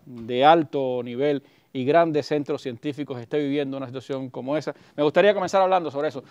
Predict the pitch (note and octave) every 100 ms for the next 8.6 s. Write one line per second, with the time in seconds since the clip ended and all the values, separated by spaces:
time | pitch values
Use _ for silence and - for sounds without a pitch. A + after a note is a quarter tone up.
0 | _ - C#3 D3+ D#3 D3 C3 C3+ - B2
1 | A#2 A#2+ G#2 A2+ D#3 G#3 G#3 A3 - _
2 | _ D3 C#3+ F#3 F3+ F#3+ - E3+ F3+ F#3+
3 | E3+ D#3 D3 F#3 F#3+ C#3+ - - - -
4 | B2+ A#2 D#3+ F#3 E3 C#3 A#2+ - D#3+ F3
5 | C3+ C#3+ F#3 E3 C3+ D3+ D3 D#3+ D3+ D3
6 | C3 - C#3+ C#3+ C3 C3+ D3 C#3+ _ _
7 | F3 F3+ F3+ F#3+ F#3+ E3+ C3+ C#3+ D#3+ E3
8 | E3 E3 C#3+ C#3 C3+